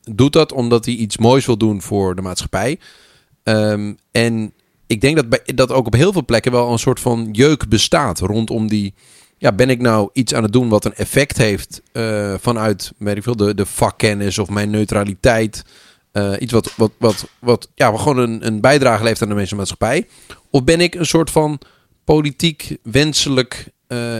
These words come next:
iets aan het uitvoeren? Of ben ik onderdeel van een profilering van een partij of een persoon? En, en als dat te veel gaat schuren, dan bedreigt dat eigenlijk dat je je werk goed kunt doen.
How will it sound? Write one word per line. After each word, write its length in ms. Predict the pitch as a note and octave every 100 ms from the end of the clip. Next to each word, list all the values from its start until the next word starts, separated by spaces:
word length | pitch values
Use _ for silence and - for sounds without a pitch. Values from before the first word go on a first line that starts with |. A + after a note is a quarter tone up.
| -
iets 260 | F3+ F3+
aan 120 | A#2+ G2+
het 120 | G2
uitvoeren? 520 | F#2+ F2+ - F2 E2
Of 80 | F2
ben 200 | G#2+ A#2
ik 160 | A2+
onderdeel 440 | E3 C#3 B2+ A#2+ A#2
van 140 | B2
een 120 | A#2
profilering 800 | A2+ B2 A2+ A2+ B2 D3 C3+ A2+ G2+
van 160 | A2+
een 200 | A2 A2 -
partij 480 | A2 - D#3 C3
of 80 | G#2
een 120 | G#2+
persoon? 580 | G2+ G#2 - D#3 G#2 C#2 - _ _ _ _
En, 240 | - A#2+ A#2+
en 280 | - A#2+ A#2 -
als 180 | C#3+
dat 220 | C3+ A#2+ -
te 120 | F3
veel 180 | F3 C#3
gaat 240 | A#2+ G#2+
schuren, 540 | - D3 D#3+ A#3 C#4 -
dan 380 | D3+ C#3+ C#3+ A#2
bedreigt 440 | G#2+ G#2+ D3+ G#3
dat 140 | B2+ G#2
eigenlijk 460 | F#2+ G2 A#2 C3+
dat 200 | A#2+ A#2
je 120 | A#2+
je 60 | A2
werk 300 | C3 G3 -
goed 280 | - B2 -
kunt 220 | A#2 G2
doen. 300 | F#2+ D#2+ C#2+